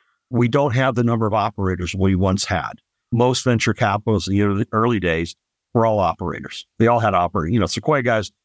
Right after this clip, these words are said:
the founders of Sequoia Capital were all semiconductor guys. They're all from Fairchild Semiconductor. They were hardcore operators. They knew how to build a business. They understood the risks. They knew how to mitigate the risks. And I think that experience and that perspective is absolutely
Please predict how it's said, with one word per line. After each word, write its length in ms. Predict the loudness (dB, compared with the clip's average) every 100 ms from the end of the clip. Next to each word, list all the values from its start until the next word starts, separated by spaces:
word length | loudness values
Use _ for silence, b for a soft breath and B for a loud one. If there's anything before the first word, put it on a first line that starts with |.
| _ -10
the 80 | -2
founders 320 | 0 0 -2
of 60 | -6
Sequoia 320 | -2 0 2
Capital 400 | 2 0 0 0
were 140 | 2
all 80 | 0
semiconductor 600 | 0 -2 -2 -2 -2 0
guys. 220 | -2 0
They're 160 | 2 2
all 80 | 0
from 160 | 0
Fairchild 400 | 0 0 0 0
Semiconductor. 580 | 0 -2 -2 -8 -10 -14 _ _ _ _ 0
They 100 | 2
were 80 | 2
hardcore 600 | 0 0 0 0 2 2
operators. 680 | 0 0 0 2 0 -2 0
They 120 | 0
knew 160 | 2
how 80 | 0
to 80 | -2
build 220 | -2 -2
a 40 | 0
business. 340 | -2 -2 -4
They 100 | 0
understood 380 | 0 0 0 0
the 100 | 2
risks. 240 | 0 -2
They 80 | 0
knew 80 | 0
how 80 | 0
to 80 |
mitigate 480 | 0 0 0 -2 -4
the 100 | -4
risks. 360 | -2 -2 -4 -8 b b b b
And 100 | 0
I 80 | 0
think 260 | 2 0 0
that 140 | 0
experience 760 | 0 -4 -2 0 2 0 -2 -2
and 80 | -2
that 120 | -2
perspective 540 | -4 -2 -2 -2 -4
is 120 | -2
absolutely 640 | 0 0 -2 -2 -2 -2